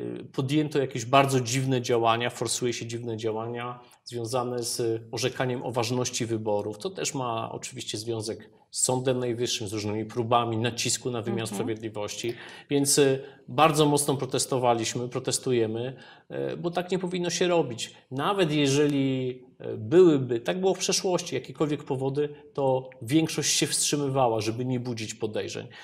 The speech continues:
Speaker 1: No
Speaker 2: Mhm.
Speaker 1: teraz prowadzimy do sytuacji takiej, że naturalne będzie to, że będą, nie wiem, obserwatorzy zagraniczni wyboru, bo to będzie budziło wątpliwości. E, i, e, styk ordynacji Państwowej Komisji Wyborczej i Sądu Najwyższego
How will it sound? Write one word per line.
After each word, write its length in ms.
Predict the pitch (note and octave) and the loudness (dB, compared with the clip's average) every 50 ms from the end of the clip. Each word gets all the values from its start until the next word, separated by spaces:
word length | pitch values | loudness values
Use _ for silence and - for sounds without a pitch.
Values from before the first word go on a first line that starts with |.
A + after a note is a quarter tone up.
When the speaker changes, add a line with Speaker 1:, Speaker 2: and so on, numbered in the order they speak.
| - _ - | -18 _ -12
Speaker 1:
No 60 | G3 | -10
Speaker 2:
Mhm. 80 | G3 - | -6 -4
Speaker 1:
teraz 400 | A3 A3 A3+ G3+ F#3 - F3+ E3 | 0 0 2 2 2 0 -2 -2
prowadzimy 380 | - F3 E3+ E3+ E3+ E3+ E3+ D#3+ | 0 2 4 4 4 4 2 2
do 80 | D3 | 2
sytuacji 500 | - - D3 - D3+ C#3+ C3+ C3+ - B2+ - | 0 -4 -4 -2 0 0 0 0 -2 -8 -4
takiej, 340 | - A#2 A2+ - D3+ C#3 | -4 -4 -2 -2 -2 -2
że 220 | C3 B2+ C3 C3+ C3 - - - | 0 2 2 0 0 -4 -6 -4
naturalne 680 | C#3+ C#3 C#3+ D3+ D#3+ D#3+ D#3+ D3+ D3 C#3+ C3+ B2+ A#2 | -4 -2 0 4 8 12 12 12 10 8 4 2 2
będzie 260 | B2 A#2+ A#2 B2 A2 | 0 0 0 0 -4
to, 180 | - - A#2+ A#2+ | -2 -2 -4 -2
że 120 | A#2+ B2+ | -2 -4
będą, 340 | A#2 A#2+ A#2 A#2 A#2+ A#2+ A#2 | -4 -4 -6 -6 -6 -4 -4
nie 100 | A2+ G#2 | -4 -4
wiem, 160 | G#2+ G2+ G#2 | -6 -6 -8
obserwatorzy 760 | - C3+ - - - B2 A2+ A2+ A2+ A2+ - C3 A#2+ A2+ A2+ A2+ | -8 -10 -6 0 0 0 2 2 0 0 0 0 0 2 2 2
zagraniczni 880 | G#2+ A#2+ A#2 A2+ A#2 A#2 A#2 A#2+ A#2 A2+ - - - A2+ A2+ A2 A2+ - - - - - | 4 4 4 6 6 4 4 4 2 0 -2 -2 -4 -6 -8 -10 -10 -14 -18 -20 -12 -8
wyboru, 540 | A#2+ A#2+ A#2 A2+ A2+ A2 A2+ B2+ D#3+ F#3+ - - - - | -6 -4 -2 2 2 2 2 2 0 -4 -6 -10 -18 -14
bo 60 | - A3 | -12 -10
to 100 | - B3 | -8 -8
będzie 260 | B3 B3+ A#3 A#3+ A#3 | -6 -6 -6 -6 -8
budziło 340 | A#3 - A#3 A3+ - A#3 A3 | -8 -8 -8 -6 -4 -2 -2
wątpliwości. 720 | A#3 G#3+ A3 A#3+ A3+ A3+ A3 G#3 G3 - - D#3 C#3 C#3 - - - - - - | -2 -4 -6 -6 -2 0 0 0 0 0 -2 -4 -4 -6 -8 -18 -20 -20 -16 -10
E, 40 | - C#3 C#3 C#3 | -6 -4 -2 -2
i, 480 | - - D#3+ D3+ D3+ D3+ D3 C#3+ C#3+ C#3+ - - - _ - | -2 -2 -2 -2 0 0 -2 -2 -4 -8 -12 -20 -20 _ -10
e, 400 | - C#3 C3+ C3+ C3+ C3+ - - | -6 -4 -4 -2 -2 -4 -2 0
styk 420 | - - - - - F3 F3 F3 E3+ - | 2 2 4 6 4 4 4 4 0 4
ordynacji 840 | F3 D#3+ D#3 D3 D3+ D3+ D#3 D3+ D3+ D3 C#3+ C#3 C#3 - - B2 - | 4 4 4 6 4 4 4 4 4 2 2 2 0 -2 -4 -4 -4
Państwowej 440 | - C3+ C3 - - D3 D3 D3 | -4 -2 0 2 2 2 0 -2
Komisji 380 | C#3+ - D3 D3 C#3 C#3 - C#3 | -2 -2 -2 -2 -2 0 0 0
Wyborczej 480 | C3 C3+ C3 C3 C3+ C3+ - - C#3 B2+ | 0 0 0 0 0 0 0 0 0 0
i 40 | |
Sądu 320 | - - - D3 C3+ C3+ C3+ | 0 0 0 0 0 0 0
Najwyższego 640 | C#3 C3+ B2+ C3 C3+ C3+ - - D3 C3+ D3 D3+ | 0 -2 -2 -2 -2 -2 -2 -2 -2 -2 -4 -4